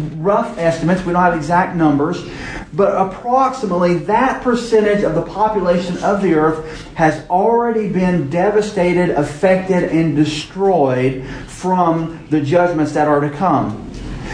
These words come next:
So if you want to see exactly how bad it is, I would simply remind you that when planes crash into the tower on September eleventh, two thousand one, on such a tragic day here in the history of America where three thousand plus people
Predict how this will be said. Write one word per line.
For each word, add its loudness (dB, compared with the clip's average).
So 2
if 0
you -6
want 2
to -6
see 0
exactly 0
how 0
bad 2
it 2
is, 2
I 2
would 4
simply 0
remind 2
you 2
that 0
when -2
planes 0
crash 0
into 2
the 0
tower -2
on -4
September 0
eleventh, 2
two -2
thousand 0
one, 2
on 0
such 0
a 0
tragic 0
day 4
here 2
in -2
the -4
history 2
of 0
America 2
where 2
three 2
thousand 0
plus 0
people 0